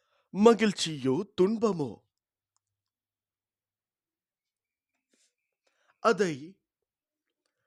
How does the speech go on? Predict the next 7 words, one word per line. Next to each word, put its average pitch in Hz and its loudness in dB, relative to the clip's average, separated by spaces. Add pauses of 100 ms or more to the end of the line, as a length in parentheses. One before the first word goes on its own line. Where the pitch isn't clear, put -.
(260)
சமமாக 262 -2
பாவிக்கும் 214 -8
மனப்பக்குவத்துடன் 208 -6
நீ 185 -2 (160)
இருந்தால் 156 -6 (1400)
உன் 269 6
மனதில் 240 4